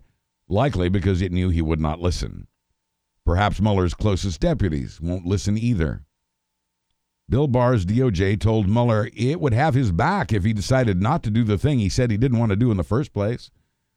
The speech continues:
Barr's Justice Department even invited Mueller to join all the others who've decided to just ignore their congressional subpoenas. Watch also the committee's Democratic leaders try to rein in belligerent Republicans who've already said they're out to break Mueller's credibility.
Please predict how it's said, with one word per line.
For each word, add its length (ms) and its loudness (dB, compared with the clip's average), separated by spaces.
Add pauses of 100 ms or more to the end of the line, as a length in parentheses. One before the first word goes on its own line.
(300)
Barr's 260 2
Justice 360 0
Department 380 0
even 180 2
invited 460 2
Mueller 240 2
to 80 2
join 280 2
all 180 2
the 120 2
others 300 0
who've 120 -2
decided 440 0
to 40 -2
just 240 -2
ignore 520 2 (340)
their 140 2
congressional 580 0
subpoenas. 580 -4 (960)
Watch 320 -2
also 520 0
the 120 0
committee's 400 0
Democratic 520 0
leaders 580 -2 (100)
try 200 2
to 80 2
rein 400 2
in 320 2
belligerent 560 0
Republicans 720 0 (240)
who've 160 2
already 320 2
said 240 0
they're 160 2
out 180 0
to 100 2
break 460 0
Mueller's 400 0
credibility. 720 0